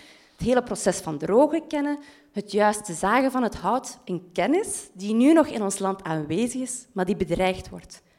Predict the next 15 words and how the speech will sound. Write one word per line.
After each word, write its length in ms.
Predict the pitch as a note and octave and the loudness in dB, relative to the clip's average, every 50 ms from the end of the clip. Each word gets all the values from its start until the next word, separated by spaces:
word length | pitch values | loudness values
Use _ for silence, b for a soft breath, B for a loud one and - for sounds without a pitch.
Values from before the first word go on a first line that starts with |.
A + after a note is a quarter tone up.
| _ _ | _ _
Meer 300 | F3+ F#3+ G3 A3 C#4 D4 | 0 2 4 6 6 6
en 160 | D4 C4 B3 | 6 6 4
meer 240 | A#3+ A#3 A#3+ A#3 G#3+ | 4 4 2 0 0
houtzagerijen 880 | - D#3+ D#3+ E3 A#3 A3+ - C4+ B3 B3 A3+ A3+ A3 G#3+ G#3+ G3+ E3 | -4 -2 -2 -2 -2 0 -2 -2 -2 0 0 -2 0 0 0 -2 -2
sluiten, 600 | - - - D3 D3+ D3+ F3+ A#3 B3+ - C4+ C4 B B B B B B B | -4 -6 -8 -6 -2 -2 -2 -2 -2 -4 -6 -6 B B B B B B B
want 380 | - E3+ G#3 B3 D3 - - - | 4 4 6 6 6 4 0 -6
zij 200 | - F3+ G#3 F#3+ | -2 2 2 4
worden 220 | F3+ F#3+ F#3 E3+ F3 | 4 4 2 4 4
eigenlijk 500 | F#3 G#3+ A#3 A#3 G3+ - - - - - | 4 4 4 4 2 0 -6 -14 -6 0
door 200 | G3+ G#3 B3 G3+ | 4 4 4 4
die 420 | G3+ G3+ F3+ F#3 - - - - - | 4 -2 -4 -6 -10 -16 -20 -20 -2
internationale 760 | _ C4+ D4 - B3 G#3 G#3+ G3+ G3+ - F#3 F3 F3 F3 E3+ D3+ | _ 2 2 2 0 0 0 -2 -2 -2 -2 0 2 2 2 2
houtmarkt 640 | D3 E3+ D#3+ G3+ G#3 - G3 E3+ F3 - - - | 4 4 2 2 2 0 -6 -6 -6 -10 -14 -12
onderuit 440 | - E3+ E3 E3 D#3+ D3+ - - - | -10 -10 -10 -8 -12 -16 -16 -18 -20
gehaald. 460 | - - - - - - - - - | -20 -20 -20 -20 -20 -20 -20 -20 -20